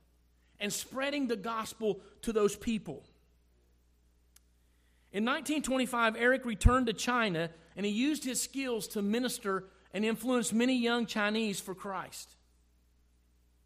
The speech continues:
But get this. In the midst when everything was going well in his ministry, the Japanese, during World War Two, captured him,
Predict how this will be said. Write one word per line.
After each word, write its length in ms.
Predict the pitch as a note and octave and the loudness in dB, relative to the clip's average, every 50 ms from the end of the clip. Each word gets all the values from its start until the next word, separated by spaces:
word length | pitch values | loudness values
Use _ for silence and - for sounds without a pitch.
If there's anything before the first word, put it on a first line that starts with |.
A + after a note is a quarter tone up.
| _ _ _ - - - - | _ _ _ -20 -20 -12 -10
But 120 | A3+ A3+ | -8 -4
get 200 | A3 C4+ B3 - | -4 -4 -4 -2
this. 420 | C4 A#3+ F3 - - - - - - _ _ _ _ _ _ _ _ _ _ _ _ _ _ - - - | -4 -4 -4 -6 -8 -10 -12 -14 -18 _ _ _ _ _ _ _ _ _ _ _ _ _ _ -20 -10 -4
In 140 | B3+ C4+ B3+ | 0 4 4
the 80 | B3 | 6
midst 340 | A#3+ A#3+ C4 D#4+ - - - | 6 6 4 2 2 -2 -2
when 120 | A#3+ B3 A#3+ | -2 0 2
everything 560 | B3 C#4+ E4+ E4+ E4+ C#4 - D4+ D4+ D4 C4+ | 2 2 2 2 0 0 0 0 0 2 2
was 160 | B3+ A3+ F#3+ | 0 0 0
going 320 | F3+ B3 C#4+ D4 D4+ C#4+ | 0 0 2 2 2 2
well 200 | C4 C4+ C4+ C4 | 4 2 2 2
in 60 | B3 A#3+ | 2 0
his 180 | A3+ G#3 F3+ | -2 -2 -2
ministry, 640 | G#3+ A3+ B3 B3+ A3+ - - - - F3 D#3+ E3+ E3+ - - _ _ _ _ _ _ _ - | -2 -2 -2 -2 -4 -6 -6 -6 -6 -4 -4 -4 -6 -10 -16 _ _ _ _ _ _ _ -4
the 100 | E3+ G#3+ | -4 -4
Japanese, 800 | E3 D3+ B3+ C4 C#4 C4+ C4 C4+ C4+ C4+ C4 A#3+ G#3 G3 G3+ E3+ | 0 0 0 2 2 2 2 0 0 2 2 0 0 -2 -4 -4
during 300 | D#3+ G#3 G#3+ G#3+ G#3+ G3+ | -2 0 0 2 2 2
World 200 | G#3 A#3 A#3 A#3 | 2 2 2 2
War 140 | A#3+ A#3+ A#3 | 2 0 0
Two, 480 | A#3 - A#3+ A#3 A3 F#3+ F3+ F#3 D#3 - - - - _ _ _ _ _ _ _ _ _ _ _ _ _ _ _ _ _ _ _ _ _ _ | 0 -2 -2 0 0 0 -2 -2 -4 -8 -14 -20 -20 _ _ _ _ _ _ _ _ _ _ _ _ _ _ _ _ _ _ _ _ _ _
captured 460 | - A3+ A3+ - - - - F3 C#3 | -10 -8 -8 -8 -10 -10 -8 -8 -8
him, 340 | C#3+ D3 C3 C3 C#3+ D#3 D3 | -8 -8 -8 -8 -10 -10 -12